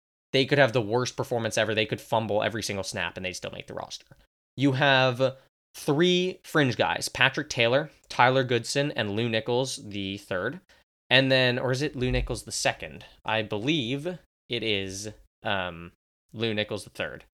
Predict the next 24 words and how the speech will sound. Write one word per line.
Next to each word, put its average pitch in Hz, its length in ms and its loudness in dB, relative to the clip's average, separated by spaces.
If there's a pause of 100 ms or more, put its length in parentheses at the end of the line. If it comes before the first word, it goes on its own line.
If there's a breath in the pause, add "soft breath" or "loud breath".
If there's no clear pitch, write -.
(400 soft breath)
So 110 160 -2
Lou 127 180 2
Nichols 139 280 2
the 123 60 -4
third, 104 600 2
Tyler 107 240 2
Goodson, 98 260 -6
and 90 80 -8
Patrick 80 240 -6
Taylor. 160 320 2 (280 soft breath)
And 170 120 4
then 185 160 8
sort 170 240 4
of 123 140 0
one 131 320 4
to 131 40 0
two 127 220 0
doubtful 107 380 0
guys. 92 240 -4
Emmanuel 135 400 2
Wilson, 160 440 2 (140)
Packers 120 340 2
running 123 220 0
back, 117 340 4